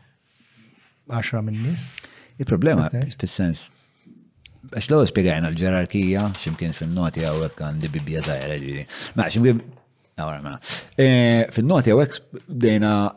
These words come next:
Speaker 2: eh, nelenkaw, qed nismak bes, bes minn wara Mikil. Eh, hemmhekk fin-noti,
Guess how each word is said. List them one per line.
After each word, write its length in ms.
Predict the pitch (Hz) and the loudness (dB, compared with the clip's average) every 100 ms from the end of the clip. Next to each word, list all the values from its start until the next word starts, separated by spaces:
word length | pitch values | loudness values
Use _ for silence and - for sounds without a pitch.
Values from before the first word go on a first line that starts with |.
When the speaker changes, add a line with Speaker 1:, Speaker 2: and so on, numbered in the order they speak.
| _ | _
Speaker 2:
eh, 320 | 107 107 104 | 2 4 2
nelenkaw, 760 | 110 110 117 113 90 101 98 95 87 _ _ _ | 0 2 2 2 2 2 4 2 0 _ _ _
qed 200 | - - | -20 -16
nismak 320 | - - - | -16 -16 -18
bes, 140 | - | -20
bes 160 | - - | -18 -18
minn 160 | - - | -18 -20
wara 220 | - - | -20 -20
Mikil. 240 | - - - _ - - | -20 -20 -20 _ -20 -18
Eh, 440 | - 131 123 120 120 | 2 6 8 6 4
hemmhekk 300 | 131 170 165 | 4 4 4
fin-noti, 680 | 123 123 175 151 117 117 | 4 6 6 6 6 4